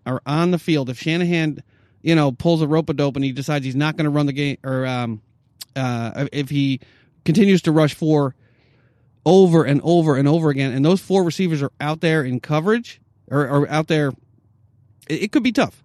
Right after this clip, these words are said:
It could be tough. Uh, you know, I think that K C has to, you know, they, they also have to, you know, do a lot of quick passes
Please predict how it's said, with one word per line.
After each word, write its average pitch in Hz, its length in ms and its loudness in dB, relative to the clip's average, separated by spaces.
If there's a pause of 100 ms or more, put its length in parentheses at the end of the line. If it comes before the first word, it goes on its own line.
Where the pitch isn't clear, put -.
(120)
It 160 140 -14
could 170 100 0
be 170 80 0
tough. 123 240 -8 (1300)
Uh, 208 680 2
you 170 120 4
know, 170 80 4
I 165 80 4
think 196 180 0
that 170 140 0
K 180 200 2
C 180 260 2
has 160 180 2
to, 135 240 -4
you 143 140 -2
know, 139 80 0
they, 127 180 -4
they 143 140 -2
also 151 200 -2
have 147 80 -2
to, 131 180 -8 (160)
you 135 140 -4
know, 127 80 0
do 135 180 -2
a - 20 -2
lot 139 220 -2
of 131 120 -6
quick - 220 -6
passes 143 520 -4